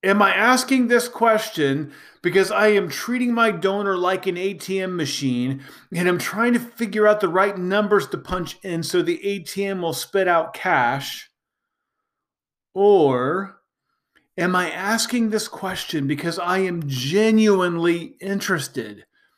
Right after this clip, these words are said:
in what the donor is going to say? I genuinely want to hear their answer. I am genuinely curious.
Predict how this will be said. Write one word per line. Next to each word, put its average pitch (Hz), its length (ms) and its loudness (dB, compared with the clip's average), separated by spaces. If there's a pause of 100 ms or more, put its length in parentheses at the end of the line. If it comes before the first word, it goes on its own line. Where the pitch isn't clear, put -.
(360)
in 165 120 -2
what 180 220 -4
the 185 80 0
donor 175 320 -2
is 160 80 -4
going 165 300 0
to 147 80 -4
say? 143 560 2 (340)
I 185 200 2
genuinely 208 920 4
want 185 440 0
to 196 120 -6
hear 190 300 2
their 180 180 0
answer. 175 560 -2
I 170 140 2
am 175 260 0
genuinely 208 920 2
curious. 185 1080 2